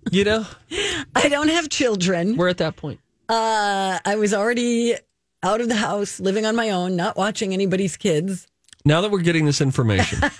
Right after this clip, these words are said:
Speaker 2: <laughs>
Speaker 1: uh, why did you watch Blue's Clues?
Speaker 2: I don't know.
Speaker 1: Okay.
Speaker 2: Uh, wh-, <laughs> what did it air on?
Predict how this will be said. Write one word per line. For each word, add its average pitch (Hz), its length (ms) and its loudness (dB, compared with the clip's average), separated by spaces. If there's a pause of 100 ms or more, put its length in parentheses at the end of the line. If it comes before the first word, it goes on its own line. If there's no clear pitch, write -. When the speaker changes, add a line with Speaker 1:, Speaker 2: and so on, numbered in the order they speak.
(240)
Speaker 2:
<laughs> - 420 -6
Speaker 1:
uh, 123 300 2
why 160 260 2
did 196 220 -2
you 202 80 0
watch 123 240 -2
Blue's 98 240 0
Clues? - 380 -8
Speaker 2:
I 254 200 0
don't 240 380 -2
know. 220 420 -2
Speaker 1:
Okay. 101 260 -2 (840)
Speaker 2:
Uh, 226 280 0
wh-, 226 260 -2 (180)
<laughs> - 100 -8
what 285 140 2
did 349 120 0
it 370 200 -2
air 285 320 0
on? 156 300 -2